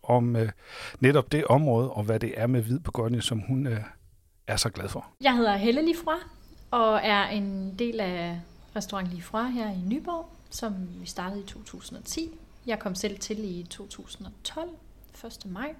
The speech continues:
Speaker 2: Øh, jeg er uddannet både tjener og sommelier,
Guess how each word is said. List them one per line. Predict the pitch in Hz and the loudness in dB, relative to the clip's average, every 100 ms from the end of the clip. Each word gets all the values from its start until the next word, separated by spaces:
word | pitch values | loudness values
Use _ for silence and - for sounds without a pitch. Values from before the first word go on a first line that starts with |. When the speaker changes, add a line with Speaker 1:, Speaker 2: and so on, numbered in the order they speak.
| - | 2
Speaker 2:
Øh, | 233 226 | 6 8
jeg | 247 233 | 8 8
er | 208 202 190 185 | 6 6 4 2
uddannet | 240 226 202 185 | 4 4 2 0
både | 190 180 175 | -2 -4 -4
tjener | 185 - 262 302 311 | 0 4 4 4 0
og | 311 202 175 175 | 0 -2 -2 -4
sommelier, | - 190 190 277 | -4 -4 0 -2